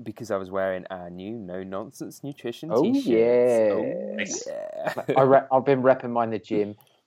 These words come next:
Speaker 2: every
Speaker 1: Yeah.
Speaker 2: day.
Speaker 1: Yeah,
Speaker 2: <laughs>
Speaker 1: and then I realised
Speaker 2: But
Speaker 1: that I needed, 'cause I've been wearing the, the jump-, the jumper's a bit thin, so we could do with a, a fleecy one for walking to the gym.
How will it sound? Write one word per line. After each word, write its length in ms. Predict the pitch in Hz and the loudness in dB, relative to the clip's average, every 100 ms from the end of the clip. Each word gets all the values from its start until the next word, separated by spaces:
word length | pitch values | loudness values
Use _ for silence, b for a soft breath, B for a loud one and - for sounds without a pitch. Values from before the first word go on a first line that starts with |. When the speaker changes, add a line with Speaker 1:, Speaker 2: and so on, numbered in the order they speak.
| _ | _
Speaker 2:
every 500 | 135 143 160 175 175 | -2 0 2 0 0
Speaker 1:
Yeah. 260 | 185 135 208 | 2 4 2
Speaker 2:
day. 280 | 165 135 - - | 0 -2 -4 -10
Speaker 1:
Yeah, 640 | 80 78 - 139 - - 160 | -10 -10 2 4 4 0 -8
Speaker 2:
<laughs> 140 | - 135 | -8 -4
Speaker 1:
and 160 | 147 | 0
then 100 | 143 | 2
I 40 | 123 | 2
realised 580 | 123 120 110 107 104 | 2 0 0 -2 -2
Speaker 2:
But 200 | - - - | -2 -2 -2
Speaker 1:
that 60 | |
I 60 | 107 | -6
needed, 460 | 107 107 101 95 90 - | -6 -6 -6 -10 -12 -20
'cause 120 | - | -8
I've 60 | 131 | -6
been 100 | 120 | -4
wearing 200 | 120 113 | -4 -4
the, 100 | 110 98 | -8 -12
the 140 | 117 117 | -10 -8
jump-, 260 | 135 139 | -8 -10
the 60 | 120 | -10
jumper's 320 | 113 139 123 | -10 -10 -10
a 60 | 117 | -10
bit 160 | - - | -12 -10
thin, 300 | 95 87 90 | -12 -12 -16
so 160 | 90 | -14
we 80 | 90 | -14
could 160 | - - | -14 -12
do 100 | 104 | -10
with 140 | 92 | -10
a, 80 | 87 - | -14 -18
a 40 | |
fleecy 400 | - 107 104 - | -14 -12 -12 -12
one 240 | 101 104 107 | -10 -10 -10
for 100 | 101 | -12
walking 320 | 98 98 98 | -10 -10 -16
to 180 | 90 107 | -12 -10
the 100 | 101 | -10
gym. 240 | 101 123 | -10 -12